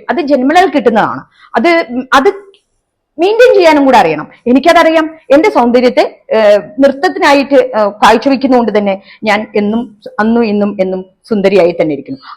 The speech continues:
അസൂയപ്പെട്ടിട്ട് കാര്യമില്ല. എന്നോട് അസൂയാണ് ജനങ്ങൾക്ക്, അല്ലാതെ ഇങ്ങനെ ഇത്രയധികം എല്ലാവരും കൂടെ എന്നെ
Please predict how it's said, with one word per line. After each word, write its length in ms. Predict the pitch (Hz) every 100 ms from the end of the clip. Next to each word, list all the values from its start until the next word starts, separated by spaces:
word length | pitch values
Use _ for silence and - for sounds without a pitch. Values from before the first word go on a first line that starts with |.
| -
അസൂയപ്പെട്ടിട്ട് 560 | 440 415 427 403 311
കാര്യമില്ല. 460 | 370 311 302 233 - - _
എന്നോട് 380 | 269 277 330 359
അസൂയാണ് 520 | 330 339 392 392 359
ജനങ്ങൾക്ക്, 440 | 320 311 285 247 190 - - -
അല്ലാതെ 420 | 220 247 254 269 269
ഇങ്ങനെ 380 | 269 311 370
ഇത്രയധികം 640 | 269 233 - 370 285 277 269
എല്ലാവരും 420 | 214 247 294 381
കൂടെ 380 | 349 381 392 453
എന്നെ 240 | 349 294